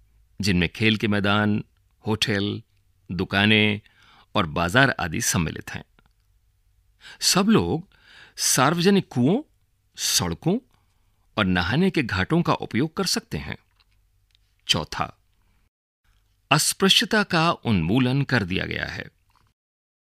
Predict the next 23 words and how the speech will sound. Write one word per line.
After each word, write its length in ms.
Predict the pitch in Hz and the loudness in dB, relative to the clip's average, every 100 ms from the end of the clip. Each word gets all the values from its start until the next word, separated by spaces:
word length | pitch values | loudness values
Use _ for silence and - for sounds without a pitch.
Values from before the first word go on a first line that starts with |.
| _ _ _ _ _ _ _ - | _ _ _ _ _ _ _ 0
शासन 500 | - 127 135 247 240 | 2 2 2 4 4
ने 280 | 113 98 - _ _ _ _ _ _ _ | 4 0 -8 _ _ _ _ _ _ _
संविधान 600 | - 180 170 156 135 196 175 | -2 0 2 2 4 4 4
द्वारा 300 | 139 156 160 | 2 2 2
मान्य 380 | 110 104 131 | 2 2 2
किए 280 | 117 123 113 | 0 2 2
गए 360 | 110 110 113 123 - - - | 2 0 -2 -4 -10 -18 -4
समानता 600 | - 117 98 143 170 175 | 0 2 2 2 0 -2
के 140 | - | -4
अधिकार 540 | - 90 95 - 135 143 | -8 -8 -8 -4 -4 -2
को 280 | 98 - - _ _ _ - | -4 -8 -12 _ _ _ -18
दो 380 | 82 87 165 226 | -14 0 2 2
तरह 300 | 156 117 110 | 2 -2 0
से 180 | - 156 | 0 0
लागू 280 | 92 76 - | -2 -4 -6
किया 260 | 104 69 | -4 -4
है। 160 | - - _ _ _ _ _ _ _ - | -4 -12 _ _ _ _ _ _ _ -8
पहला, 240 | 90 95 190 - _ _ _ _ _ _ _ _ _ | -4 -2 -4 -8 _ _ _ _ _ _ _ _ _
कानून 340 | - 87 95 123 | 0 2 2 2
के 120 | 160 | 2
द्वारा 260 | 160 180 254 _ _ _ _ _ _ _ _ _ 92 | 0 -2 -6 _ _ _ _ _ _ _ _ _ -6
और 140 | 80 | -6
दूसरा, 560 | 71 151 - 87 67 | -2 -2 0 -2 -6